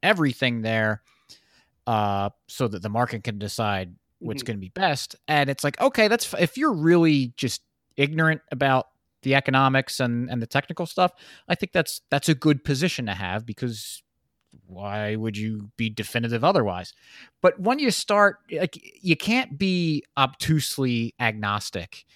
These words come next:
Speaker 1: especially as you start gathering information. And I made the comparison, and it's kinda silly, but it's, I think it's accurate. It was, it would be like if, if there are two hamburger joints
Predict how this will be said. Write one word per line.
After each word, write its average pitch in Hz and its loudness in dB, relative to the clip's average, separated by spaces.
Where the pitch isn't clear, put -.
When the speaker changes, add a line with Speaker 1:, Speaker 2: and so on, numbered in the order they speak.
Speaker 1:
especially 151 -2
as 131 -4
you 127 -4
start 123 -2
gathering 117 0
information. 123 -2
And - -4
I 131 0
made 180 0
the 165 -2
comparison, 131 0
and 110 -4
it's 104 -12
kinda 139 -4
silly, 160 0
but 107 -4
it's, - -16
I 113 -10
think 135 -4
it's 117 -10
accurate. 120 0
It 131 -4
was, 135 -4
it 123 -4
would 123 -4
be 131 -2
like 147 0
if, - -4
if 117 -8
there 120 -2
are 107 -4
two 151 0
hamburger 143 2
joints 107 -6